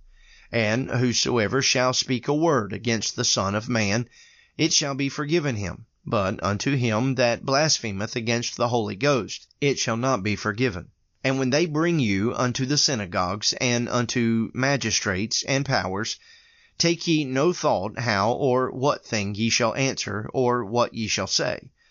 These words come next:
For the Holy Ghost shall teach you in the same hour what ye ought to say. And one of the company said unto him, "Master, speak to my brother, that he divide the inheritance with me." And he said unto him, Man,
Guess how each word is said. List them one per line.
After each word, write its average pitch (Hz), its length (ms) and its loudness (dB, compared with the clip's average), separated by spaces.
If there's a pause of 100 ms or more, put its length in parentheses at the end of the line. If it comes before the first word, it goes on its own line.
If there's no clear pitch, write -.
(200)
For 131 280 2
the 131 180 0
Holy 139 340 0
Ghost 110 480 0
shall 120 280 2
teach 170 360 0
you 104 240 0
in 120 260 0
the 120 80 2
same 123 360 0
hour 98 420 0
what 107 360 0
ye 107 200 -2
ought 98 240 0
to 107 100 -2
say. 98 360 -2 (520)
And 156 280 2
one 165 220 0
of 185 120 -4
the 147 100 0
company 110 440 0
said 120 300 0
unto 104 280 -4
him, 90 340 -4 (420)
"Master, 120 600 0 (180)
speak 202 380 -2
to 202 140 0
my 147 160 2
brother, 107 500 0
that 110 340 -2
he 131 200 0
divide 110 440 0
the 131 140 0
inheritance 127 640 0
with 147 220 -2
me." 95 240 -8 (460)
And 120 220 0
he 131 120 -2
said 117 260 0
unto 107 200 -2
him, 101 340 -4 (420)
Man, 147 480 0